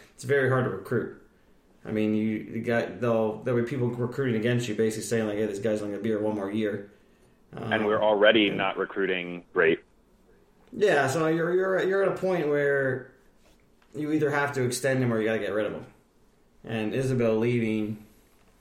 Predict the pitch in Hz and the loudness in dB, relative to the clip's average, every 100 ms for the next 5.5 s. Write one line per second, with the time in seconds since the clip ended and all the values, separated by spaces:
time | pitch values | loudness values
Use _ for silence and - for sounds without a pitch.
0 | _ _ _ _ _ 113 127 123 120 117 | _ _ _ _ _ -4 -2 -2 -2 -2
1 | 113 110 107 107 104 104 101 98 95 95 | 0 -2 -2 -4 -4 -4 -6 -8 -10 -12
2 | - - 101 - - - 113 107 - 127 | -12 -8 -8 -8 -10 -4 -2 -2 -2 -2
3 | 123 120 - 113 123 151 160 190 185 180 | 0 0 -2 -2 0 0 2 0 0 0
4 | 170 185 185 196 - 180 190 190 185 196 | 0 0 0 -2 -2 -2 0 0 -2 -4
5 | - 196 196 202 | -4 -6 -4 -6